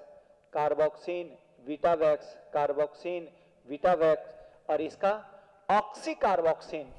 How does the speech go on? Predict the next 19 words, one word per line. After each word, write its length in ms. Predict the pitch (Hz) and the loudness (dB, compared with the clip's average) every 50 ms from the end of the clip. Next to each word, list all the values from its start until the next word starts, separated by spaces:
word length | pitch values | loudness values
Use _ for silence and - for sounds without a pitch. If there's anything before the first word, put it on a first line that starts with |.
| - 135 | -10 -6
नाम 220 | 147 156 165 165 | -6 -6 -4 0
बड़ा 180 | 160 165 175 185 | 2 4 4 4
है, 180 | 185 185 185 196 - - - - - - _ - _ _ - | 2 0 -2 -4 -6 -16 -20 -20 -20 -20 _ -20 _ _ -20
तो 60 | 131 | -14
नाम 280 | 139 147 160 196 233 226 | -8 -6 -6 -6 -6 -8
भी 160 | 247 240 214 | -10 -10 -8
इधर 200 | 208 170 247 262 | 0 2 2 2
भी 120 | 269 262 247 | 2 0 -2
बड़ा 220 | - 160 143 127 117 | 0 0 0 0 -2
है, 140 | 117 123 - - - | -6 -10 -14 -12 -4
Plantavex, 800 | 170 165 165 180 185 180 180 202 208 165 139 127 123 - - - - - - - _ _ _ _ _ _ _ _ _ _ _ _ _ _ _ _ _ _ _ _ _ _ _ - | 0 2 2 2 0 -2 0 0 2 2 0 -2 -4 -6 -10 -20 -20 -20 -20 -20 _ _ _ _ _ _ _ _ _ _ _ _ _ _ _ _ _ _ _ _ _ _ _ -4
प्लांट 340 | 151 160 165 202 226 220 - | -2 0 0 0 -2 -4 -4
वैक्स, 500 | 139 131 123 127 - - - - - - - _ _ - - - | -2 -2 -2 -2 -8 -12 -20 -20 -20 -20 -20 _ _ -20 -20 -14
ठीक 160 | - 233 - 269 | -12 -4 0 2
है, 140 | 285 302 285 294 - - - - - - - - | 2 2 0 -4 -10 -20 -20 -20 -20 -20 -18 -10
Vitavax 540 | 135 143 - 202 196 196 247 254 - - - - - - | -8 -2 2 2 2 4 2 0 -2 -8 -18 -20 -20 -18
छोटा 240 | - - 240 - 277 | -8 -6 -2 -2 0
नाम, 220 | 269 277 277 262 - - - - - _ - | 0 -2 -6 -8 -10 -20 -20 -20 -20 _ -10
उधर 280 | 190 185 - 294 - | -2 4 4 4 4